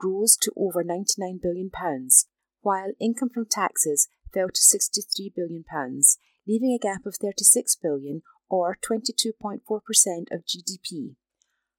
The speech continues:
How would that enormous gap be filled after independence? Right now, the Treasury at Westminster makes up the shortfall. With a hard border with England after the breakup of the U K, there would be no fiscal bailouts, and we would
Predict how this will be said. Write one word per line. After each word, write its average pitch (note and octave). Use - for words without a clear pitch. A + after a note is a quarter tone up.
How C#4+
would D#4
that A#3
enormous G3
gap -
be F3
filled F3
after E3
independence? D#3+
Right A#3+
now, F#3+
the G3
Treasury F#3+
at F3+
Westminster E3
makes E3
up -
the G3
shortfall. -
With G#3
a A3+
hard C4
border F#3
with F#3
England D3
after D#3
the E3
breakup F3+
of E3+
the -
U D#3+
K, C#3
there B3
would B3
be C4+
no A3+
fiscal -
bailouts, D#3
and A3+
we A#3
would G#3